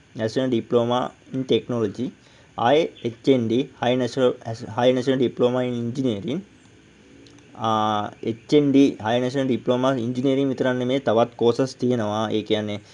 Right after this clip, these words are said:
එයාලගේ ඇකවුන්ටිං තියෙනවා, ඒ පැරලල් ඩිග්‍රී ලෙවල් දෙනවා. ඒ අනුව එක එක තව කෝසස් තියෙනවා. ඒ කියන්නේ ස්ලේට් ආයතනයේ තමන් ඒක, අ, පරිපාලනය කරන්නේ. ඊළඟට තියෙනවා ටී ටී අයි. ටී ටී අයි කටුනායක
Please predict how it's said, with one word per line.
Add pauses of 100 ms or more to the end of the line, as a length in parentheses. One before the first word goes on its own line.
(260)
එයාලගේ
ඇකවුන්ටිං
තියෙනවා,
ඒ
පැරලල්
ඩිග්‍රී
ලෙවල්
දෙනවා. (360)
ඒ
අනුව (100)
එක
එක (360)
තව
කෝසස්
තියෙනවා. (320)
ඒ
කියන්නේ
ස්ලේට්
ආයතනයේ
තමන් (120)
ඒක,
අ, (920)
පරිපාලනය
කරන්නේ. (420)
ඊළඟට
තියෙනවා (800)
ටී
ටී
අයි. (520)
ටී
ටී
අයි
කටුනායක